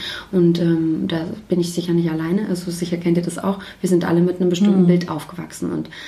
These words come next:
Speaker 1: ich merke schon, dass so als Frau und Mädchen das nochmal eine andere Nummer war in meiner Generation,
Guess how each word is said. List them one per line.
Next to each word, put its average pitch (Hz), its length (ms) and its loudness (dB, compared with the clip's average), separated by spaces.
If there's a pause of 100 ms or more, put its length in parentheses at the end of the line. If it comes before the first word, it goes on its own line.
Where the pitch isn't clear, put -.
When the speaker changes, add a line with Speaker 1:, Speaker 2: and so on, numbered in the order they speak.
(400)
Speaker 1:
ich 165 160 -2
merke 170 200 4
schon, 175 220 0
dass 175 200 -2
so - 100 -2
als 170 220 -2
Frau 160 320 -2
und 175 160 -2
Mädchen 165 360 2
das 175 160 -2
nochmal 165 260 0
eine 165 120 -2
andere 170 320 -2
Nummer 170 280 0
war 147 200 -8
in 147 140 -4
meiner 147 220 -8
Generation, 156 920 -4